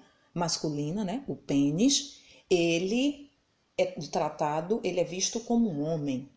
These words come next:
visto, identificado como um homem. Uma mulher que nasce com a genitália feminina, vagina, é vista, tratado como mulher na sociedade. Ela chama isso de sexo biológico, Simone de Beauvoir. Depois dá uma lidinha,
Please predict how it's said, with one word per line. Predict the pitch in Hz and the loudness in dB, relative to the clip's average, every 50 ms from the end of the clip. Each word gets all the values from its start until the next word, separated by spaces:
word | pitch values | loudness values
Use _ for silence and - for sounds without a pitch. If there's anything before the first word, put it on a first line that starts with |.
| _ _ - | _ _ -20
visto, | 135 139 170 180 214 214 - - 190 | -10 -6 -4 -2 -2 -2 -2 -4 -4
identificado | 160 160 170 165 - - 147 - - 156 160 170 | -4 -2 -2 -4 -4 -6 -6 -6 -6 -6 -6 -6
como | - 202 196 214 226 | -6 -4 -2 -2 0
um | 190 156 147 139 | 0 -2 -2 -4
homem. | 135 131 135 - - | -4 -6 -8 -8 -2
Uma | - 247 247 233 | -2 0 0 2
mulher | 220 220 202 165 160 147 143 143 | 0 0 0 0 -2 -4 -6 -6
que | - - 214 | -8 -8 -6
nasce | 190 165 151 151 - - | -6 -6 -6 -8 -8 -6
com | 165 | -6
a | 151 | -6
genitália | 151 156 156 147 147 151 143 143 | -4 -4 -6 -6 -6 -6 -6 -6
feminina, | 139 - 151 151 151 139 139 139 139 139 | -6 -8 -8 -6 -4 -2 -2 -2 -2 -2
vagina, | 143 170 175 156 139 - 147 147 143 143 151 180 220 240 - - - - - - - _ - | -4 -4 -4 -2 -2 -2 -2 -2 -4 -4 -4 -6 -6 -8 -10 -14 -20 -20 -20 -20 -14 _ 0
é | 175 170 | 2 2
vista, | 160 160 156 156 156 202 214 - - 196 | 2 0 -4 -8 -6 -4 -2 -2 -2 -4
tratado | - - 151 147 - 156 165 170 185 | -6 -6 -8 -8 -8 -8 -8 -8 -8
como | 185 - 220 220 220 220 | -8 -4 -2 -2 -2 0
mulher | 202 170 147 147 151 151 160 151 147 147 | -2 -4 -4 -2 -2 -2 -2 -2 -4 -6
na | 131 131 | -8 -8
sociedade. | - 160 151 - - - 151 - - - - - - _ _ _ | -8 -6 -6 -6 -6 -6 -8 -12 -14 -16 -16 -20 -20 _ _ _
Ela | - 151 160 170 | -6 -4 -2 0
chama | - - 190 175 170 165 | 0 -2 0 -2 -4 -6
isso | - 170 165 | -6 -6 -6
de | 202 | -4
sexo | 196 - - 185 180 190 - - 196 185 | -2 -2 0 -2 -2 -4 -6 -8 -6 -4
biológico, | 202 208 208 147 - 139 - - - 160 | -4 -4 -4 -6 -8 -10 -12 -14 -4 -2
Simone | - - 202 190 185 190 196 190 | -2 0 0 -2 -2 -2 -2 -2
de | 190 190 | -2 -2
Beauvoir. | 185 190 185 190 196 - - - - | -2 -2 -2 -2 -4 -6 -6 -6 -8
Depois | - 226 - - 269 262 233 208 | -10 -10 -6 -4 -4 -4 -2 -2
dá | 220 | -4
uma | 208 190 170 | -4 -4 -6
lidinha, | 160 147 147 135 - 160 180 202 202 202 202 190 185 185 | -8 -10 -8 -6 -6 -4 -2 -4 -2 -4 -4 -6 -8 -10